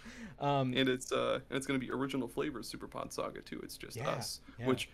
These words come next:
Speaker 2: which by the way, what, what would be our original flavor? Would it be, like, original flavor Mountain Dew, or, like,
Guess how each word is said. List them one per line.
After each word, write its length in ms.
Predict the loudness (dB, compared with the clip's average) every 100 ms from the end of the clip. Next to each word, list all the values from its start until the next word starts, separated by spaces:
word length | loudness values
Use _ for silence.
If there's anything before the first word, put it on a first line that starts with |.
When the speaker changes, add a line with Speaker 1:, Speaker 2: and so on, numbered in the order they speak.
| -6
Speaker 2:
which 140 | 0
by 140 | 4 4
the 80 |
way, 140 | 2 0
what, 260 | 0 0
what 180 | -2 -2 -2
would 100 | -2
be 140 | 0
our 160 | 0 0
original 320 | -2 -2 -4
flavor? 500 | -2 -4 -2 -4 -4
Would 100 | -4
it 60 |
be, 120 | -2 -2
like, 180 | -2 0
original 380 | 0 0 -4
flavor 280 | 0 0 0
Mountain 280 | 0 0 -2
Dew, 260 | -4 -6 -4
or, 120 | -2
like, 180 | -2